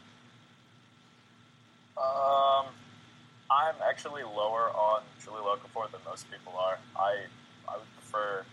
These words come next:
an N B A center in two thousand fifteen, be able to stretch the floor or protect the rim, and I'm not sure he necessarily projects to do either of those at an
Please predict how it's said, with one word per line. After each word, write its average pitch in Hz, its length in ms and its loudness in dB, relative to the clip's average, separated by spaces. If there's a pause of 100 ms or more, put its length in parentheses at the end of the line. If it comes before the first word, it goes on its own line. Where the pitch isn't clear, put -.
(140)
an 104 100 -8
N 101 120 -6
B 98 100 -12
A 95 40 -10
center 101 240 -6
in 95 80 -14
two 104 80 -18
thousand 98 220 -8
fifteen, 98 420 -12 (180)
be 101 60 -8
able 101 200 -8
to 95 160 -12 (200)
stretch - 380 -4
the - 60 -14
floor 98 380 0 (120)
or 90 160 -6 (200)
protect - 260 -6
the 92 60 -12
rim, 95 240 -2 (140)
and 85 100 -6 (260)
I'm 98 140 2
not 98 180 -2
sure 98 360 -4
he - 60 -14 (460)
necessarily 101 540 -2
projects 101 440 -4
to - 80 -16
do 95 140 -4
either 95 260 -2
of 98 100 -14
those 104 220 -2
at 98 80 -14
an 92 80 -8